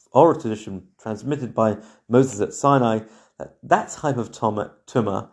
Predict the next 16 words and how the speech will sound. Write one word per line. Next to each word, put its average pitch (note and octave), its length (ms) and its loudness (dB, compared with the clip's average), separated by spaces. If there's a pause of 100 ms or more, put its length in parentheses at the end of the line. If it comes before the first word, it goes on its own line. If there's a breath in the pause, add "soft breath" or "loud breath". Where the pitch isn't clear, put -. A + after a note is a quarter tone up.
(260 soft breath)
where A#2 160 2
it A2 60 -4
wasn't C#3+ 340 0
known C#3 340 2
to - 140 -10
anybody D3+ 460 -2
beforehand, A2+ 880 -4 (420 soft breath)
um, A2 460 2 (340 soft breath)
means A#2 400 0
that F#2+ 100 -4
we A2 140 2
will A2 200 2
rely A#2 420 6
on G#2+ 140 -2
the G#2 100 -4
tzitz, - 720 -6